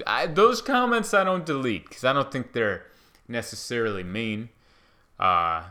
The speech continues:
it would have been mean if that guy was like, "His jokes sound like he had a stroke." He's just saying, "I talk like I have a stroke,"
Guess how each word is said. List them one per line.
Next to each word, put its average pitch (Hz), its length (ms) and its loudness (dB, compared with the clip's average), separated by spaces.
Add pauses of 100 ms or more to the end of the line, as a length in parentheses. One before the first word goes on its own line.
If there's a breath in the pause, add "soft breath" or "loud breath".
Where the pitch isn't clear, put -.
(280)
it 185 100 8
would 262 140 8
have 277 80 0
been 185 240 4
mean 190 240 4
if 160 180 2
that 135 220 2
guy 127 260 4
was 117 300 -2
like, 104 460 0
"His 117 460 -2
jokes 147 420 4
sound 113 360 0
like 98 240 0
he 104 180 -6
had 98 200 -2
a 87 80 -10
stroke." - 640 -8 (500 soft breath)
He's 214 200 0
just 220 200 -2
saying, 151 300 2
"I 92 100 -2
talk 190 380 2
like 104 220 0
I 87 100 -4
have 80 120 -10
a - 60 -14
stroke," - 460 -14